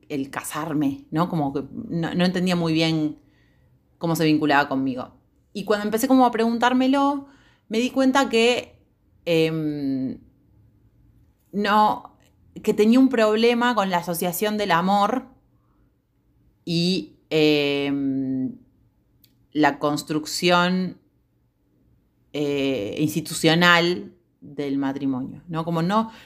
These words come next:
no encontraba que eso se uniera y todo el tiempo la sociedad me estaba diciendo que eso se unía y yo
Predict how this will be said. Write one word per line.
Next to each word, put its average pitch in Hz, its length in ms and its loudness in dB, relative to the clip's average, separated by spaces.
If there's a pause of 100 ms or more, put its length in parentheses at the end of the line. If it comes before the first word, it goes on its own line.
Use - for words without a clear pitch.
(120)
no 220 120 -2
encontraba 240 720 4
que 226 80 -4
eso 226 120 -6
se 196 180 -8
uniera 175 560 -4
y 180 80 -10
todo 226 160 -2
el 226 140 -4
tiempo 226 600 0
la 160 100 -2
sociedad 202 220 -2
me 220 60 -2
estaba 196 180 -2
diciendo 196 280 -2
que 202 60 -4
eso 214 120 -6
se 185 140 -4
unía 156 500 2
y 180 60 -10
yo - 160 -8